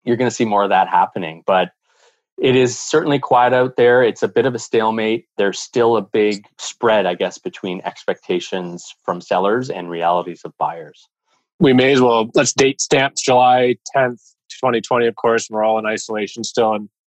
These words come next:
Speaker 2: you know what? We were gonna try to get to covid near the end, but let's just do it now. So you indicated that you're still open for business and that there seems to be activity now. Let's be fair, you're in the preferred asset class of the food groups right now. So I'm not surprised. I think industrial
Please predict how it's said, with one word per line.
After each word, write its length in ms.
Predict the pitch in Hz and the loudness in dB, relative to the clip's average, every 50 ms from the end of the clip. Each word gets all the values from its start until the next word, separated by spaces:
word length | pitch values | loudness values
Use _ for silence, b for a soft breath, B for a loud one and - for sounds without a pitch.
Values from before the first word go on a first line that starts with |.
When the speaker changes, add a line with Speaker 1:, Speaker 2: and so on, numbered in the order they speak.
| _ | _
Speaker 2:
you 80 | - 151 | 0 2
know 80 | 143 | 2
what? 180 | 139 143 147 143 | 4 2 2 2
We 100 | 151 147 | 2 2
were 80 | 143 139 | 4 4
gonna 180 | 147 156 139 131 | 2 2 0 -4
try 200 | - - 151 135 | -2 -2 0 0
to 100 | 131 127 | 0 0
get 180 | - 135 127 | -2 -4 -4
to 100 | - 139 | -4 -8
covid 340 | - - 143 135 127 127 123 | -6 -2 -2 -2 -2 -2 -2
near 120 | 127 127 | -2 -2
the 160 | 120 123 120 123 | 0 0 0 0
end, 160 | 123 127 123 | -2 -2 0
but 100 | 117 117 | 0 0
let's 160 | 127 139 - | 0 0 -2
just 140 | - 131 - | -6 -6 -2
do 140 | - 139 123 | 0 2 2
it 80 | 117 113 | 2 0
now. 520 | 113 117 117 117 123 123 120 113 107 - _ _ _ _ _ _ | 0 0 0 2 2 2 0 0 -2 -6 _ _ _ _ _ _
So 100 | - 143 | -2 0
you 140 | 127 127 | 2 2
indicated 400 | 135 143 147 - - 139 131 131 123 | 2 2 0 0 0 0 0 2 0
that 120 | 123 127 | 0 -2
you're 140 | 127 123 120 | 0 -2 -4
still 280 | 113 - - 160 170 165 | -2 0 2 2 4 4
open 280 | 143 135 135 - 135 110 | 4 2 0 -4 -10 -12
for 100 | - 110 | -10 -2
business 500 | 101 139 147 143 - 135 135 135 - - | 0 0 0 0 0 -2 -4 -4 -4 -6
and 120 | 123 120 | -4 -4
that 140 | 120 123 - _ | -4 -4 -4 _
there 120 | 123 113 | -4 -4
seems 260 | - - 147 151 147 | -2 -4 -4 -4 -2
to 40 | 139 | 0
be 80 | 127 123 | 0 0
activity 420 | 113 - - - 151 135 131 127 | 0 0 0 -2 -2 0 0 0
now. 180 | 117 120 117 110 - _ _ _ _ _ _ _ - | 0 0 -2 -2 -4 _ _ _ _ _ _ _ -2
Let's 140 | 165 143 - | 0 0 2
be 240 | - 139 131 120 117 _ _ _ | 0 0 0 0 -4 _ _ _
fair, 260 | - 143 139 131 127 123 | 0 2 2 2 2 2
you're 200 | 135 139 131 131 | 0 0 0 -2
in 100 | 131 131 131 - | -2 -4 -4 -6
the 60 | 127 | -8
preferred 420 | 110 - 123 113 - 147 147 147 135 | -4 -4 -6 -2 0 2 2 4 4
asset 440 | 123 127 123 - - 127 117 - | 4 2 2 0 -2 -4 -4 -4
class 540 | - - 127 117 113 107 104 - - - - _ | -4 0 2 4 4 2 0 -2 -8 -12 -12 _
of 160 | - 123 107 110 | -8 -8 -6 -4
the 100 | 117 107 | -6 -6
food 320 | 95 - - 131 123 123 | -4 0 0 0 0 0
groups 320 | 123 127 123 110 107 - - - | 0 -2 -2 -2 -2 -4 -4 -2
right 200 | 139 107 107 107 | -2 -2 -2 -4
now. 200 | 110 104 101 104 | -4 -4 -2 -4
So 160 | 101 - 120 | -4 -2 -2
I'm 120 | 117 123 120 | -2 0 0
not 220 | 127 127 127 - | 0 0 0 -2
surprised. 600 | - 120 - _ 127 120 120 120 123 120 - - | -6 -10 -4 _ 2 4 4 4 2 0 0 -2
I 60 | 117 | -4
think 220 | 110 - 123 117 - _ _ _ _ _ _ _ _ | -4 -4 -6 -6 -8 _ _ _ _ _ _ _ _
industrial 760 | 135 131 127 131 131 131 - - 139 127 123 123 120 120 110 | -8 -2 0 0 0 0 -2 0 0 2 2 2 0 -2 -4